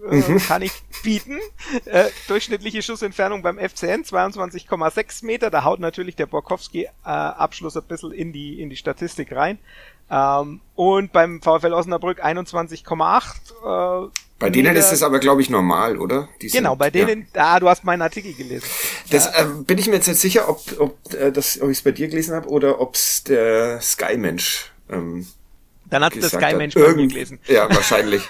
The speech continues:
Speaker 2: <laughs> Ja, also
Speaker 1: Ja.
Speaker 2: bei, obwohl ich, obwohl ich am, am Wochenende auch gel-, äh, gelernt hab, dass der F C Bayern München sehr erfolgreich, äh, ist in dieser Übung Distanzschüsse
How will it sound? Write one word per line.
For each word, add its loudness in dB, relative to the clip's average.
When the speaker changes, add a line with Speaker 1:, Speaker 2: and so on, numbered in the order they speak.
Speaker 2:
<laughs> 0
Ja, 8
also 4
Speaker 1:
Ja. 4
Speaker 2:
bei, 6
obwohl 6
ich, 2
obwohl 4
ich 4
am, 0
am 0
Wochenende -2
auch -8
gel-, -12
äh, -4
gelernt -8
hab, -8
dass -4
der -4
F -4
C -8
Bayern 0
München -6
sehr 0
erfolgreich, -4
äh, -6
ist -2
in -8
dieser -4
Übung -4
Distanzschüsse -4